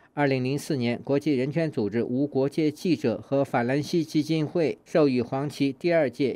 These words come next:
因特网自由奖。两年后，黄琦获第六届中国人权青年奖，其后又获赫尔曼·哈米特奖、中国民主斗士奖。黄琦为此付出沉重代价，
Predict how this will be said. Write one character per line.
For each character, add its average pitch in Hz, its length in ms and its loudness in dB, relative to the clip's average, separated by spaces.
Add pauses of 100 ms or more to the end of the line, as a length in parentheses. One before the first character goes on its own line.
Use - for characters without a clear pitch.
因 175 220 -2
特 170 160 -2
网 107 340 -4
自 147 200 -2
由 135 180 4
奖。 139 260 0 (200)
两 131 160 0
年 139 180 -2
后， 156 220 0
黄 139 280 -2
琦 151 200 -2
获 135 260 0
第 160 180 -2
六 165 180 2
届 135 260 0
中 175 280 -2
国 147 160 2
人 135 220 0
权 139 260 -4
青 170 240 -2
年 160 220 0
奖， 107 260 -2 (140)
其 143 240 0
后 160 260 0
又 151 180 0
获 127 260 -2
赫 - 180 -2
尔 127 160 2
曼· 143 320 -2
哈 175 160 -2
米 139 160 0
特 156 240 0
奖、 - 280 -2 (100)
中 170 240 -2
国 151 120 4
民 135 180 -2
主 131 200 -2
斗 151 300 0
士 147 240 0
奖。 104 360 -4
黄 139 220 0
琦 147 180 2
为 143 160 4
此 117 200 -4
付 143 180 -2
出 143 240 0
沉 127 320 -6
重 139 220 -2
代 117 200 0
价， 120 300 0